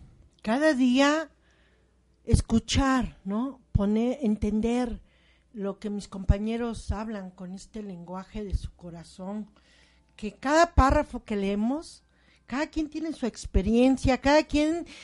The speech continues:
salta esa, ese, ese camino de su pasado,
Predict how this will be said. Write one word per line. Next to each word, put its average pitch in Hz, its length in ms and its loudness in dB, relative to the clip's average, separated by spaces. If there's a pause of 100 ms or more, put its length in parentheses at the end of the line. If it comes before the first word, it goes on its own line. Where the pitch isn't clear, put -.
(300)
salta 254 800 4
esa, 254 680 -2
ese, 254 680 -4
ese 262 400 -6
camino 226 720 -10
de 190 120 -14
su - 160 -20
pasado, 226 760 0